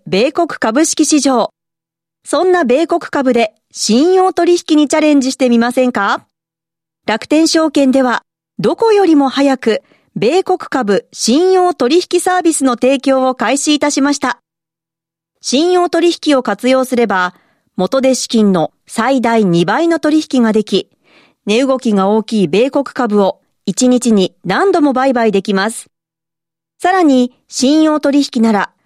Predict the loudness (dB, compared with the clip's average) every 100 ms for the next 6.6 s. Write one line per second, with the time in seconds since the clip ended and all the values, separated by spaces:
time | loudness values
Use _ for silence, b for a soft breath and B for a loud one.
0 | _ _ 0 0 0 0 -2 0 0 0
1 | 0 0 0 0 0 2 0 0 0 0
2 | 0 0 2 2 2 0 -2 b b b
3 | _ -2 0 -2 -2 0 2 2 0 0
4 | 0 0 2 2 -2 -2 2 2 0 0
5 | 2 2 2 0 -2 -2 -2 0 0 0
6 | 2 2 2 0 -4